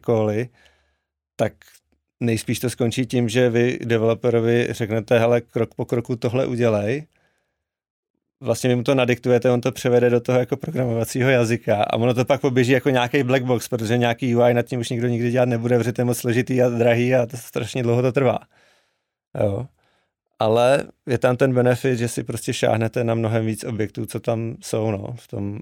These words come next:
interfejsu. Dokážete dělat i ty změny jako rychlejc, si myslím, že to apičko je rychlejší než skripty.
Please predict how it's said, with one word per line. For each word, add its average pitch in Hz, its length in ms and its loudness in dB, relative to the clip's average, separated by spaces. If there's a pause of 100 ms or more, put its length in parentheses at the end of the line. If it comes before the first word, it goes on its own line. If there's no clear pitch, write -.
interfejsu. 110 580 -6
Dokážete 117 500 2
dělat 120 280 2
i 120 180 -2
ty 123 320 -4
změny 117 280 0
jako 120 300 2
rychlejc, 110 440 0
si 113 100 -10
myslím, 104 240 -6
že 104 80 -8
to - 120 -2
apičko 113 320 -6
je 113 60 -2
rychlejší 104 340 -6
než 104 140 -6
skripty. 104 520 -10